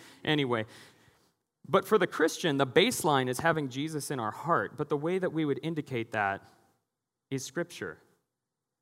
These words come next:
How well are we in our Scripture? How do we know our Scripture?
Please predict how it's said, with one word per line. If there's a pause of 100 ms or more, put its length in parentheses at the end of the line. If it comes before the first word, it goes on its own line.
(580)
How
well
are
we
in
our
Scripture?
How
do
we
know
our
Scripture?